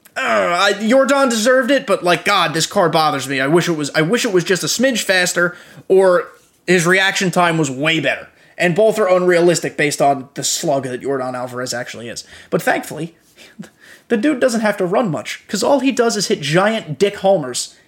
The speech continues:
every other time he comes to the plate. So, guys, grind the monthly program. Take your time doing it. There's no rush to get these things done.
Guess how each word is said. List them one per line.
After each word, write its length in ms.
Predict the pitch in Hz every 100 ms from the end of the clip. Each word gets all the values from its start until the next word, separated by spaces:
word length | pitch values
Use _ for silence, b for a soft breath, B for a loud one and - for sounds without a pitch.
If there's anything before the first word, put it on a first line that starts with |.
| b b -
every 280 | 190 202 202
other 280 | 180 170
time 240 | 165 156 151
he 80 | 143
comes 240 | 151 151
to 80 | 214
the 80 | 208
plate. 320 | 175 107 - _ b b b b b b b b b b b b _
So, 400 | - 165 143 - _ _ _ _ _ _ _ _
guys, 500 | 123 190 320 - - _ _ _ _ _ _ _ _ _ _ _ _ _ _
grind 300 | - 139 180
the 60 | 196
monthly 280 | 214 180 180
program. 480 | 185 180 180 180 165
Take 200 | 139 139
your 120 | 170
time 240 | 202 196
doing 260 | 170 165 165
it. 140 | 160
There's 180 | 135 123
no 160 | 123 131
rush 240 | 147 156
to 80 | 165
get 180 | 160 156
these 200 | 156 -
things 240 | 156 151
done. 340 | 147 143 135